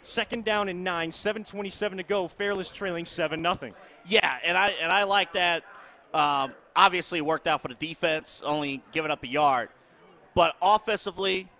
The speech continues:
Speaker 2: you make that call to keep the defense honest. You know, you're expecting your receivers to, to get the football, their receivers.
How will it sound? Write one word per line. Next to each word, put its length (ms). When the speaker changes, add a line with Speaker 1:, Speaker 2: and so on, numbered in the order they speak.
Speaker 2:
you 100
make 200
that 180
call 440
to 40
keep 260
the 80
defense 340
honest. 400
You 60
know, 160
you're 300
expecting 640
your 100
receivers 680
to, 100
to 80
get 160
the 80
football, 460
their 160
receivers. 500